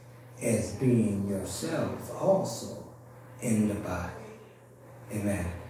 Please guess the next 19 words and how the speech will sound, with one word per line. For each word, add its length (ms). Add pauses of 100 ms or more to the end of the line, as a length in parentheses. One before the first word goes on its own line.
(220)
What 180
I 80
have 440
here 260
is 180
commentary 840 (300)
concerning 760
brotherly 520
love 460
continue. 720
Let 220
brotherly 400
love 320
continue. 640
The 140 (120)
writer 580 (480)
here 280
used 580
the 180